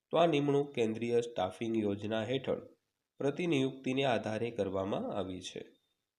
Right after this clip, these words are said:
તો હાલમાં સંરક્ષણ વિભાગમાં પોસ્ટ કરાયેલા આશીષ યાદવને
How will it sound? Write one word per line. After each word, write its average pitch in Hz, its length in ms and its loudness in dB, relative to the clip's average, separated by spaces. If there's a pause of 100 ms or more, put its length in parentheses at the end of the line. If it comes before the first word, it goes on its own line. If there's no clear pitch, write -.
(100)
તો 147 80 2
હાલમાં 135 440 4
સંરક્ષણ 107 560 -2
વિભાગમાં 107 580 0 (280)
પોસ્ટ - 340 -4
કરાયેલા 127 640 0
આશીષ 117 560 -4
યાદવને 107 600 0